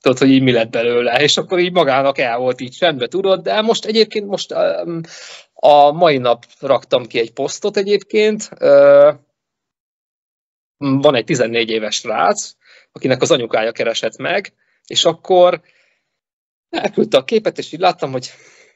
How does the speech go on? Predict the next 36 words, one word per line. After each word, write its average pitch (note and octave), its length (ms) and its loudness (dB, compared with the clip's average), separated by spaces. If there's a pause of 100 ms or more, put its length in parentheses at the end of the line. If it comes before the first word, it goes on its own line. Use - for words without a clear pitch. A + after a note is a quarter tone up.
hát - 120 -18
a - 40 -10
kisrác B2+ 420 -4
így A#2 120 -4
el A2 140 2
van G#2+ 140 -4
hízva, A#2+ 280 -8
meg - 180 -6
ilyenek, F3 400 0 (560)
és B2+ 520 0 (920)
hetente C3+ 420 -2
jött B2 240 -2
a A2+ 40 -12
súlyjelentés, D3+ 760 -4
stb. B2 360 -8
stb., F3 380 -4
és E3+ 180 -2
annyira A2+ 440 0 (220)
lelkesen C3+ 440 -2
csinálta A2+ 380 -4
a G#2+ 40 -8
kisrác, F3 560 -2
meg C3+ 120 -2
annyira C3 300 2
akarta A2 380 -4
ezt A2 160 -8
az A2+ 100 -12
egészet, F#3 480 -2
hogy G3 160 -2
egyébként G#3 480 -2
így A3 120 -2
tizenöt A3+ 440 0
kilót G#3+ 360 2
így, G3+ 220 -8 (320)
így A3 100 -6
simán, A2 560 -4